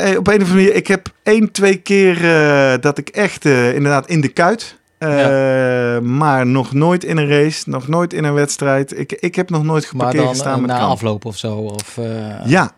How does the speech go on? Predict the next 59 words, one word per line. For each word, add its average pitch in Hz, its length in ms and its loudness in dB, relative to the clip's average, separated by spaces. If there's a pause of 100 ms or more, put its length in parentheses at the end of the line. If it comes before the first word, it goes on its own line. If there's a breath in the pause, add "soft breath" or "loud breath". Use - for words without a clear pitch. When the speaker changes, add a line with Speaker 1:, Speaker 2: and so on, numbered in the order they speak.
Speaker 1:
en 160 140 0
Speaker 2:
ja. 190 60 0
Speaker 1:
ik - 80 -6
heb 160 180 -2
één 175 180 0
keer 165 180 -2
gehad 151 380 -2
in 151 160 0
een 143 180 0
hele 208 760 0
lange 175 1080 -2 (560)
fietstocht. - 840 -4 (220)
En 135 160 -2
dan 156 220 0
nog 165 180 -2
even - 340 -4
opeens 165 380 -4
gaan 139 160 -4
sprinten, 117 480 -2
Speaker 2:
Ah, 131 180 2
Speaker 1:
heuvel 120 200 0
Speaker 2:
ja, 110 60 0
Speaker 1:
op. 95 80 -2
Speaker 2:
dan 117 100 -4
schiet - 320 -4
het 117 140 -8
Speaker 1:
Dan, 151 140 2
Speaker 2:
erin, 120 140 -2
Speaker 1:
dan 156 160 2
Speaker 2:
zeg 165 100 -4
maar, 156 100 -6
Speaker 1:
komt 160 120 0
Speaker 2:
ja. 151 60 0
Speaker 1:
hij 151 100 2
er 135 80 0
wel 117 140 -2
in. 85 140 -4
Speaker 2:
Ja. 127 160 -6 (380 loud breath)
Speaker 1:
Maar 127 120 -4
verder 185 220 0
heb 160 100 2
ik 123 80 -4
er 117 80 0
weinig 151 280 0
last 82 220 -8
van. - 180 -12
Speaker 2:
Ja, 262 360 4
ik 202 100 0
moet 226 160 2
zeggen, 214 320 2
ik 202 140 -2
vond 214 160 2
het 185 100 -2
ook 196 120 2
lange 185 320 2
tijd 139 340 2
een, 131 240 0
eh, 117 240 0
ah, 95 180 -8